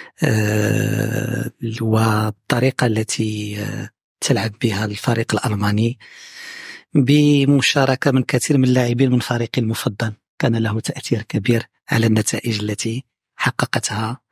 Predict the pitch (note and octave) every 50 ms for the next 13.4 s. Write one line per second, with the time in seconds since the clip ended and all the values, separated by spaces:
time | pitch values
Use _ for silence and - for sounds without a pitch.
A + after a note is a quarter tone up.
0 | _ _ _ _ _ - - B2+ A2 G#2+ G#2+ A2 A2 G#2 - - - C#3 A#2 A2+
1 | A2 - - - - A2 G#2 F#2 F2 G#2 G2+ F#2 F2+ F2+ G2+ - _ _ _ _
2 | _ _ _ _ _ _ _ _ _ _ _ _ _ - - - - - - _
3 | - - F#3+ D#3+ C#3 A#2+ A2+ C3+ C3+ C3+ C#3 C#3+ - C#3+ - - - - - -
4 | C#3 C3 C3 B2+ C3 C3+ B2+ B2 A2+ C3 A#2+ A2 G#2 A2 B2+ B2+ B2 B2 B2+ A#2+
5 | A#2 A#2+ C#3 C#3+ C3+ A2+ A2+ A2 A2+ B2 - - A#2 A2+ G#2+ - - - - -
6 | A2 - - - - - - _ _ _ _ _ _ _ _ - A#2 A#2+ - C3
7 | A#2+ A#2 A2+ A2+ A#2+ A#2+ - - A#2 - - - - - - - - C3+ C3 C3+
8 | C#3 C#3 C3+ C#3 - - - - B2 A2+ A2 A#2 A#2 A#2+ A#2 A#2+ A#2+ B2 C3 _
9 | _ _ _ _ _ _ _ _ _ _ _ _ _ _ - G3+ - C3 B2 B2
10 | A#2+ A#2 A2+ A2+ A2 A2 A2 G#2+ G#2+ G#2+ G#2+ A2+ A#2+ A#2+ - _ _ _ _ _
11 | _ _ _ _ _ _ _ _ _ - - C3 A2+ A2 - - - C3 C3+ C3+
12 | - - B2+ - - - B2+ A2 A2+ A2+ A2 G#2+ - - - - - A2 G#2+ -
13 | - B2 G#2+ G2+ G2+ A2+ C3 D3